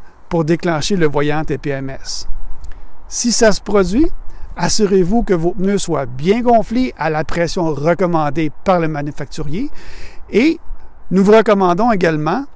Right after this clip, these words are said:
de vous arrêter à votre centre de service auto de confiance simplement pour vous assurer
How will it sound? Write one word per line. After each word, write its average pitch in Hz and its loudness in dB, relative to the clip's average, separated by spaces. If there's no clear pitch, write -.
de 165 -2
vous 156 0
arrêter 165 0
à 165 0
votre 156 -2
centre 175 -2
de 151 -2
service 160 -4
auto 180 0
de 160 0
confiance 196 0
simplement 214 2
pour 185 -4
vous 165 -2
assurer 160 -2